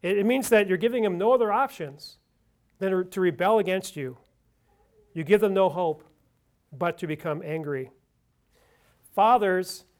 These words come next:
do not exasperate your children. It means we have the simple capability of doing that. I do too. To exasperate is to lead them to a hopeless situation, to lead them to anger.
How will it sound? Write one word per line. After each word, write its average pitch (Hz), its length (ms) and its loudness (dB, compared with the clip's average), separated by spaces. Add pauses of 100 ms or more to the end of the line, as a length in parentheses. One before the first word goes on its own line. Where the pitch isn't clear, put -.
(400)
do 190 200 -2
not 202 260 2
exasperate 180 880 -2
your 175 80 -6
children. 170 560 -4 (280)
It 190 120 -4
means 233 220 0
we 208 100 0
have 208 140 2
the 170 40 -12
simple 220 300 -2
capability 180 560 -4
of 165 80 -6
doing 214 180 -6
that. 143 200 -8
I 156 100 -6
do 180 100 -4
too. 180 360 -6 (1080)
To 208 80 -2
exasperate 185 720 2
is 175 140 -2
to 180 140 -4
lead 202 220 -2
them 214 220 0
to 190 240 0
a 165 40 2
hopeless 202 340 -2
situation, 170 760 -6
to 160 100 -14
lead 170 200 -6
them 175 140 -6
to 151 60 -8
anger. 151 380 -6